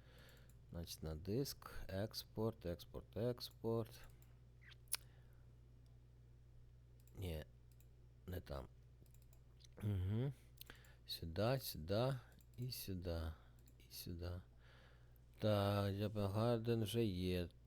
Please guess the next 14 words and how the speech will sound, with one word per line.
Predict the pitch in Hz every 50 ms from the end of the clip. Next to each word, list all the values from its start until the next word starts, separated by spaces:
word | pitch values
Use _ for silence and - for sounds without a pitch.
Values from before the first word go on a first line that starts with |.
| - - -
Так, | - 90 87 85
давайте | 87 92 98 107 104 - -
замінимо, | 98 95 101 98 95 90 87 85 85 85 85 85 87 87 - - - - - - - -
бо | - - -
цей | - - 90
кадр | - - - 95 92 98 92 90
в | 90
нас | 90 90 90 90 90 - - - - - - - - - - - - - - - - - - - - - - - - -
мигає. | - 73 87 107 113 95 82 80 82 85 80 78 82 85 90 92 - - - - - -
Всьо. | - - - 110 101 85 - - - - - - - - - - - - - - - - - - - - - - -
Ставимо | - - 135 127 123 120 120
на | 120 120
вивід, | 117 120 147 175 190 196 170 - -
чекаємо. | - 190 - - 131 135 147 160 175 190 190 180